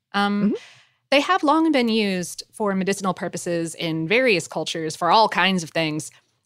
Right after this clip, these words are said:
Speaker 1: The two that I saw the most often, um, were to reduce arthritis and rheumatism, um, and to reduce flatulence. So,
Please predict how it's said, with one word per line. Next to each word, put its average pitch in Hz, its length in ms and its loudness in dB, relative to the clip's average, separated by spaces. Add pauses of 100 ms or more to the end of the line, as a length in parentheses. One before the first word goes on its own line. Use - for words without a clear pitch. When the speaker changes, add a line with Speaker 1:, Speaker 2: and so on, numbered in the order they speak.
Speaker 1:
The 233 100 2
two 440 220 2
that 392 100 4
I 311 80 2
saw 269 540 2 (640)
the 208 60 0
most 196 400 2
often, 156 640 0 (280)
um, 165 480 0
were 190 360 0
to 185 380 0
reduce 214 580 -4
arthritis 202 540 2
and 202 100 0
rheumatism, 160 600 -4 (240)
um, 170 480 -2
and 175 220 -2
to 214 140 -4
reduce 160 600 -6
flatulence. - 800 -8 (340)
So, 156 460 -4